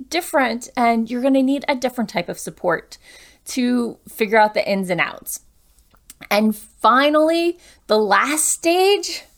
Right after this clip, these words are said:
marketing. It doesn't matter if you have an amazing book out there, published traditionally in every bookstore. If no one's talking about it, no one's reading it. So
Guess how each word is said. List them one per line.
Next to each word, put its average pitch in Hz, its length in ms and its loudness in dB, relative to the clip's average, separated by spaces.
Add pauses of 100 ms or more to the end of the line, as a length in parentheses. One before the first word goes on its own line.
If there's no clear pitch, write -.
(540)
marketing. 175 1040 0 (140)
It 185 80 -6
doesn't 226 260 2
matter 320 220 2
if 302 100 -2
you 294 140 -2
have 330 160 2
an 320 40 2
amazing 311 880 4
book 320 240 2
out 269 300 2
there, 202 300 4
published 349 480 0
traditionally 240 720 -2
in 269 200 0 (100)
every 349 240 2
bookstore. 240 560 0 (300)
If 302 160 0
no 349 240 4
one's 403 320 2
talking 339 420 2
about 285 280 4
it, 262 160 -2 (340)
no 202 260 2
one's 220 260 2
reading 175 420 -2
it. - 340 -10 (640)
So 247 560 4